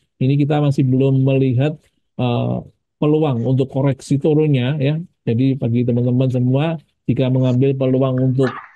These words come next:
mengambil, eh, profit taking ya, diwaspadai, ini masih ada potensi untuk, eh, kenaikannya ya.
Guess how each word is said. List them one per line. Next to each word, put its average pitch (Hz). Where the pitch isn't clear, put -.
mengambil, 127
eh, 127
profit 135
taking 160
ya, 160
diwaspadai, 127
ini 131
masih 135
ada 135
potensi 127
untuk, 127
eh, 117
kenaikannya 117
ya. 131